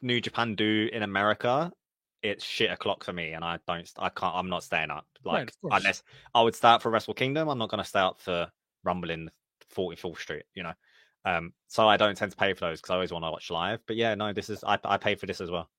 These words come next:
Speaker 1: Um, so yeah. I,
Speaker 2: Yeah.
Speaker 1: no, no, no fault to anyone who didn't. I'm, I, I was just curious.
Speaker 2: No, you, look, do you, look,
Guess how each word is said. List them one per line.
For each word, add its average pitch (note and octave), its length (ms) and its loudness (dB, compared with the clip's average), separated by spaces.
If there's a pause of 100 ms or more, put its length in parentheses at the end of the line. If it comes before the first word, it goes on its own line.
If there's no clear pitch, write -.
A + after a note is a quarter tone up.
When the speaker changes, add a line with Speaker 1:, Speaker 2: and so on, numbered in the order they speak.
Speaker 1:
Um, E2+ 240 -8 (340)
so - 120 -4
yeah. - 80 -4 (720)
I, A#2+ 140 8
Speaker 2:
Yeah. E3+ 120 0
Speaker 1:
no, B2 220 8
no, C3 140 8 (160)
no C#3+ 160 12
fault D3+ 220 10
to C3+ 60 6
anyone B2 300 6
who A2+ 120 2
didn't. F2+ 420 -2 (160)
I'm, F2+ 200 2
I, F#2+ 160 6
I A2 120 10
was A2+ 100 6
just - 140 -4
curious. F#2 380 -2 (440)
Speaker 2:
No, B3 160 4
you, G#3+ 180 2
look, B3 240 0
do G#3 100 -2
you, G3+ 160 -2
look, G3 240 -2